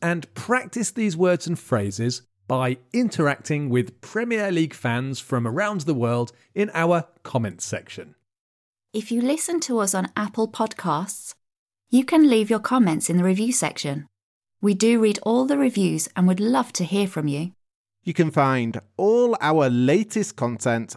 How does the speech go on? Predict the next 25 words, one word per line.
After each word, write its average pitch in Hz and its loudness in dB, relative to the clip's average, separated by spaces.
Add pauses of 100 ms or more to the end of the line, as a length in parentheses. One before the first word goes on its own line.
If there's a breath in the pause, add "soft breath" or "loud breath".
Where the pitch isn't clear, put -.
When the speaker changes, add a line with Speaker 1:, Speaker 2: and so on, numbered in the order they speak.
Speaker 3:
on 107 -4
the 92 -6
Premier 190 -2
Skills 143 0
English 117 -2
homepage 123 0 (300 soft breath)
or 180 2 (160)
the 101 -4
Premier 208 0
Skills 175 2 (160)
British 147 2
Council 139 0
Facebook - -6
page. 73 -12 (840)
Speaker 1:
Don't 214 2
forget 127 -4 (160)
that 170 -2
we 170 2
also 220 0
have 143 -4
our 143 4
weekly 202 -2 (140)
Premier 220 -4
Skills 190 2
English 170 2